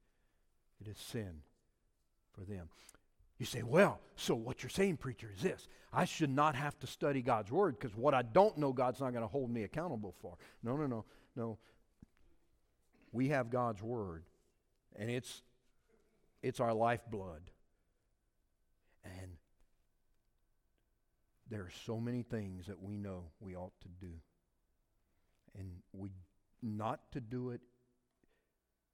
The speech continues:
it's sin. So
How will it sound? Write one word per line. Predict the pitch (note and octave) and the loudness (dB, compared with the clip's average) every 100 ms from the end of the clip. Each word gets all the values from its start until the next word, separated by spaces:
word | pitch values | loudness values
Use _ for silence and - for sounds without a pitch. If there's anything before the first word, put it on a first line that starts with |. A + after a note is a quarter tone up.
| _ _ _ - | _ _ _ -20
it's | - | -16
sin. | - C3 A#2 D2 _ _ _ _ _ _ _ _ _ _ _ _ _ _ _ _ _ _ _ _ _ _ _ _ - | -12 -8 -8 -10 _ _ _ _ _ _ _ _ _ _ _ _ _ _ _ _ _ _ _ _ _ _ _ _ -16
So | A2 | -14